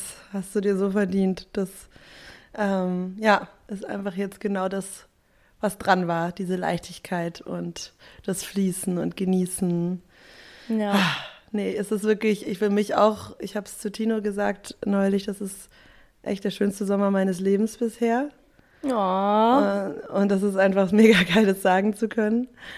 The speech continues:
Speaker 2: Ja.
Speaker 1: Und ich hatte ganz oft im Sommer immer diese super hohen Erwartungen und dann
Speaker 2: Ja,
Speaker 1: diesen fomo.
Speaker 2: stimmt.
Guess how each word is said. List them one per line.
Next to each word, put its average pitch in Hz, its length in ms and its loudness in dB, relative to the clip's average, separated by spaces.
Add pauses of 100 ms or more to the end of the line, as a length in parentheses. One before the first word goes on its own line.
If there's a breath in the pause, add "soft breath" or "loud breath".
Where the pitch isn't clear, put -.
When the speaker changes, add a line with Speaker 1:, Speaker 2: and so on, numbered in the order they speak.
(300 loud breath)
Speaker 2:
Ja. 214 300 2
Speaker 1:
Und 196 240 -4
ich 190 140 -4
hatte 202 280 2
ganz 190 280 4
oft - 220 0
im 202 100 2
Sommer 202 380 6
immer 190 220 4
diese 185 520 0 (800)
super 214 300 6
hohen 208 160 8
Erwartungen 196 720 2
und 190 240 -4
dann 185 300 -2 (320 loud breath)
Speaker 2:
Ja, 294 140 2 (120)
Speaker 1:
diesen 403 200 2
fomo. 233 460 8
Speaker 2:
stimmt. 320 340 4